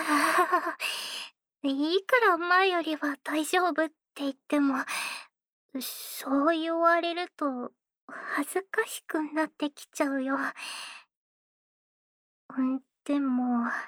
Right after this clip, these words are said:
うん。君さえ良ければ、もうちょっと、する？うん。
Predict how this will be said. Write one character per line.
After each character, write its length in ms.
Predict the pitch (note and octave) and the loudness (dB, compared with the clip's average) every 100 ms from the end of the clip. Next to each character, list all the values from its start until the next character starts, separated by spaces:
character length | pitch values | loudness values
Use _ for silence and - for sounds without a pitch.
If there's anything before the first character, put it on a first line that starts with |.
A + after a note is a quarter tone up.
| - - - - - _ _ _ _ _ _ _ _ - | -12 -14 -14 -16 -20 _ _ _ _ _ _ _ _ -2
う 80 | |
ん。 60 | C4+ - - - - - - - _ _ _ _ _ _ _ _ _ _ _ - | -2 -2 -14 -20 -18 -16 -16 -20 _ _ _ _ _ _ _ _ _ _ _ -20
君 480 | - E4 D#4+ F4 F#4+ | -6 -2 0 -2 -4
さ 460 | - - F#4+ F#4+ | -8 0 4 6
え 240 | D#4+ C#4 C4+ | 4 2 -2
良 140 | C#4+ | -6
け 240 | D4 - C4 | -6 -4 -2
れ 160 | B3 | -2
ば、 240 | - - - - - - _ _ _ _ _ _ _ _ - | -2 -2 -2 -6 -8 -10 _ _ _ _ _ _ _ _ -4
も 320 | D#4+ E4+ F#4 | 0 0 0
う 100 | B3 _ _ | -2 _ _
ち 120 | - | -2
ょ 40 | G4+ | -2
っ 20 | - _ - | -2 _ -4
と、 500 | C#4+ C4+ B3+ B3 B3 _ _ _ _ _ _ _ | -2 0 -2 -4 -8 _ _ _ _ _ _ _
す 400 | - - - C#4 | -14 -8 -2 0
る？ 220 | D4 D#4+ - - - _ _ _ _ _ - - - - - - _ _ _ _ _ | 0 -2 -4 -18 -20 _ _ _ _ _ -16 -14 -16 -18 -20 -20 _ _ _ _ _
う 100 | |
ん。 60 | D#4+ | 0